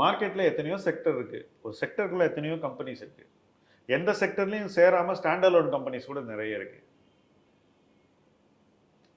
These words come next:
So இந்த செக்டர்ஸ்க்கெல்லாம் ஒரு ரெப்ரசன்டேட்டிவ் மெஷர்மெண்ட் ஒண்ணு தேவை. அந்த ரெப்ரசன்டேட்டிவ் மெஷர்மெண்ட்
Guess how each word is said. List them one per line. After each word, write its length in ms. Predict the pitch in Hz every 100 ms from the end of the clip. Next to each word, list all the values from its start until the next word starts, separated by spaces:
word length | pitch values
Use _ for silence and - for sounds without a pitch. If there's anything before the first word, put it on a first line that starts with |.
| _ _ -
So 140 | - 233 226 - - - _ _ _ 143
இந்த 140 | 147 151
செக்டர்ஸ்க்கெல்லாம் 840 | 185 - 277 240 - 160 165 170 - - - _ _ _ _ _ _ _ _ _ _ _ _ _ _ -
ஒரு 220 | 139 139 127 113 107 - 113
ரெப்ரசன்டேட்டிவ் 840 | 147 - 233 233 208 214 196 196 139 - - _ _ _ _ _ _ _ _ _ _ _ _ _ _ _ _ _ _ _ _ 131
மெஷர்மெண்ட் 460 | 135 180 160 143 120
ஒண்ணு 180 | 95 - - _ _ _
தேவை. 240 | 123 113 - - - _ _ _ _ _ _ _ _ _ _ _ _ _ _ 143
அந்த 200 | 160 156
ரெப்ரசன்டேட்டிவ் 760 | 147 - 220 226 190 196 185 160 131
மெஷர்மெண்ட் 440 | 160 165 143 110